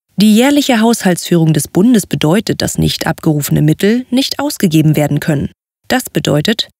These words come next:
sofern Sie die geplanten Mittel in Folgejahre verschieben müssen, können wir dieses Geld anderen Antragstellern nicht zur Verfügung stellen.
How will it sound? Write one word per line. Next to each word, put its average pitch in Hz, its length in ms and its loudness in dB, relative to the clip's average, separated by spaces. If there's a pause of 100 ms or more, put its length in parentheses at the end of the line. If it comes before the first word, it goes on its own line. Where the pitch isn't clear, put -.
sofern 269 440 0
Sie 240 120 0
die 202 80 -2
geplanten 175 520 0
Mittel 170 260 2
in 151 200 0
Folgejahre 165 640 0
verschieben 160 440 2
müssen, 208 380 2 (160)
können 277 300 2
wir 208 100 4
dieses 170 320 -2
Geld 156 360 -2
anderen 208 360 2
Antragstellern 156 760 -2
nicht 202 380 0
zur - 160 -4
Verfügung 165 480 -2
stellen. 143 460 -4